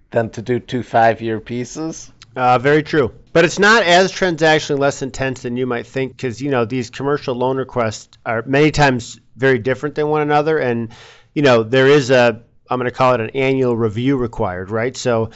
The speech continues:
Speaker 2: in most cases, when you get to the end of the five-year term, if it's a good client of yours, they're happy with the bank, the bank is happy with the client,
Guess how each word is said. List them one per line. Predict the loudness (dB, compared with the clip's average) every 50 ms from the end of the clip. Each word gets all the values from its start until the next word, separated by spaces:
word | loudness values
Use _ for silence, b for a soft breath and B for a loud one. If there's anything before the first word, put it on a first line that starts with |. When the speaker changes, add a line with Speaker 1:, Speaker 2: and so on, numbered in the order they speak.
| B B B B B B
Speaker 2:
in | 0 2 4
most | 6 6 4 4 2 2
cases, | 4 4 4 4 2 -4 -2
when | -2 -2 0
you | 0 0
get | -2 -2
to | 0 0
the | 0 0
end | 0 0
of | -2
the | -4 -2
five-year | 0 2 2 2 2 -2 -4 -6
term, | -4 -4 -2 0 0 -2 -2 -4 -8 -10 -14
if | -16 -16 -16 -18
it's | -16 -14
a | -4
good | -4 -4 -4
client | -4 -2 -2 0 0 0
of | 0 -2
yours, | 0 2 2 2 2 2
they're | 0 -2 0
happy | 2 2 2 2 -2
with | -6 -4
the | -6 -4
bank, | -2 -2 -2 -2 -4 -6
the | -8
bank | -8 -6 -6 -6 -8
is | -8 -6
happy | -6 -6 -6
with | -6 -10
the | -10
client, | -12 -6 -2 0 0 0 0 0 -2 -4 -8 -12